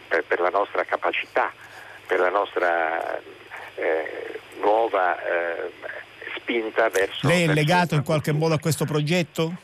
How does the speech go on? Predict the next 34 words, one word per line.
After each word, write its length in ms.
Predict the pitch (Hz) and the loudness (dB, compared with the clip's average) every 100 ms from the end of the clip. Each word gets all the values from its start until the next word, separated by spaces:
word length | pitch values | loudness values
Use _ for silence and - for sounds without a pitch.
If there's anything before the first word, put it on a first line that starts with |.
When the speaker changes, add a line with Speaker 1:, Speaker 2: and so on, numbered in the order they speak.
| - | -4
Speaker 1:
No, 320 | 139 143 135 | 0 2 2
no, 240 | 131 120 107 | 2 2 0
no, 240 | 110 - | 0 -2
<laughs> 40 | - | -4
ma 100 | 107 95 | -8 -6
purtroppo 580 | 101 - 101 113 - | -8 -2 0 0 0
no, 260 | 120 92 76 - | 2 0 -2 -2
ma, 160 | 90 101 - 131 - - - - | 0 0 0 -4 -4 -8 -8 -6
ma 180 | 113 101 | -2 0
non, 220 | 107 107 104 101 | 2 2 0 0
eh, 360 | 98 92 87 82 - - | 2 2 0 -2 -10 -14
ma 180 | - 101 | -2 0
mi 200 | 113 113 | 2 2
occupo 580 | - 117 131 - 120 - | 2 0 0 -4 -2 -2
di 100 | 95 | -2
queste 300 | - 85 82 | -2 -2 -2
cose. 380 | - 82 76 85 | 0 0 0 -2
Questa 280 | 143 143 110 | -2 0 -2
è 200 | - 113 | 0 0
una 220 | 113 123 | 2 0
cosa 280 | 135 135 117 | 0 0 0
che 120 | - | 0
è 40 | |
un 120 | 101 104 | -2 0
po' 120 | 110 | -2
sfuggita 580 | - 113 - 113 107 98 | -2 -4 -2 0 2 0
a 80 | 98 | 0
tutti 500 | 113 90 - - 98 | -4 -6 -6 -6 -2
e 120 | - | 0
invece 360 | 123 165 170 135 | 2 0 0 -2
che, 140 | - | 0
eh, 440 | - 107 117 113 | 0 0 2 2
rappresenta 600 | 113 120 - 117 143 127 117 | 2 0 -2 -2 -2 -2 -2
davvero 560 | 117 113 147 120 76 | -2 0 0 2 -2